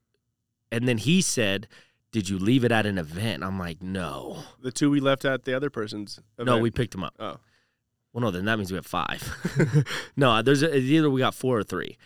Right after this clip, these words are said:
Speaker 1: But long story short, like, you know when you go through that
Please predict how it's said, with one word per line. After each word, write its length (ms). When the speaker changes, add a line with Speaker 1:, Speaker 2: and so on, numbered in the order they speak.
Speaker 1:
But 180
long 220
story 200
short, 340
like, 260
you 140
know 140
when 120
you 80
go 260
through 240
that 280